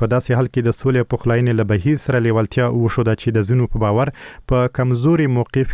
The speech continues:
کې و دغه ګوند. څه فکر کوئ چې دغه وجه وه چې د سولې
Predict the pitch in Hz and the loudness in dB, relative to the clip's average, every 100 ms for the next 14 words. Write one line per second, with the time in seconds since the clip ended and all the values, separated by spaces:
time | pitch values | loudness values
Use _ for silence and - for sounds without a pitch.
0 | - 123 120 117 110 113 104 98 104 101 | 0 2 2 2 0 0 0 0 0 0
1 | - 180 185 165 - 143 143 - 135 127 | -2 -4 -2 -2 -2 0 0 0 -2 0
2 | 117 139 151 143 139 139 - 135 127 - | 0 0 0 0 0 -2 0 0 0 0
3 | 135 | -2